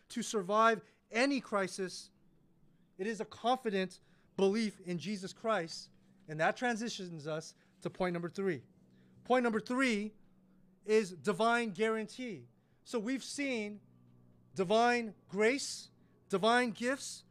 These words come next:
divine guarantee. And so this is talking about the future grace,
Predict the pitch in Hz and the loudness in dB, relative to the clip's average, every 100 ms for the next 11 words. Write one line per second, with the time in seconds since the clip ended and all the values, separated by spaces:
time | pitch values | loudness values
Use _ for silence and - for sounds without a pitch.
0 | _ _ _ - 190 233 240 208 220 233 | _ _ _ -4 0 2 2 0 0 0
1 | 226 - 240 262 294 _ - - - - | -2 -8 -8 -8 -12 _ -20 -20 -20 -18
2 | - 226 240 202 269 285 226 254 262 233 | -2 0 0 2 0 -2 2 2 4 2
3 | 214 214 214 220 - _ - 220 - 262 | 2 6 4 2 -10 _ 0 0 0 -2
4 | 220 233 156 165 131 - - | -2 -8 -6 -8 -8 -12 -14